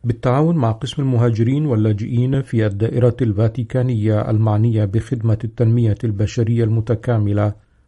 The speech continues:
تقريراً تمحور حول تأثير التغيرات المناخية على الهجرة لأسباب تتعلق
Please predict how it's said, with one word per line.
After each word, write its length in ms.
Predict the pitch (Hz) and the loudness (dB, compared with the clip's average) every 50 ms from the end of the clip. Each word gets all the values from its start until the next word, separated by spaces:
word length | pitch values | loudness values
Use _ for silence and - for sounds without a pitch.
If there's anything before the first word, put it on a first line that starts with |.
| - - | -8 -6
تقريراً 420 | - 120 - - 143 165 165 165 165 | -4 -4 -2 0 0 2 2 2 2
تمحور 540 | 160 160 127 113 117 113 - 120 123 127 120 | 0 0 0 0 0 0 0 0 0 0 0
حول 280 | - 127 123 120 117 | 0 2 2 2 2
تأثير 400 | 113 135 131 120 - 151 139 107 | 0 -2 -4 -6 -4 -4 -2 -2
التغيرات 600 | 107 110 - - 107 113 113 120 127 120 110 - | -4 -4 -4 -2 0 2 2 2 2 2 0 0
المناخية 640 | 113 104 110 117 113 107 92 - - 123 117 113 104 | -2 -2 0 0 0 -2 -2 -4 -4 -2 -2 0 0
على 200 | 101 120 143 139 | 0 0 0 0
الهجرة 440 | 113 104 117 113 110 117 117 113 | 0 0 -2 -2 -2 -2 0 0
لأسباب 640 | 110 110 123 107 - - 113 117 117 110 110 110 107 | 0 0 -2 -4 -6 -4 -2 0 0 2 2 0 0
تتعلق 760 | - 123 120 120 104 101 104 104 104 104 104 - - 117 110 | 0 -2 -2 0 0 0 0 0 -2 -4 -4 -6 -6 -6 -6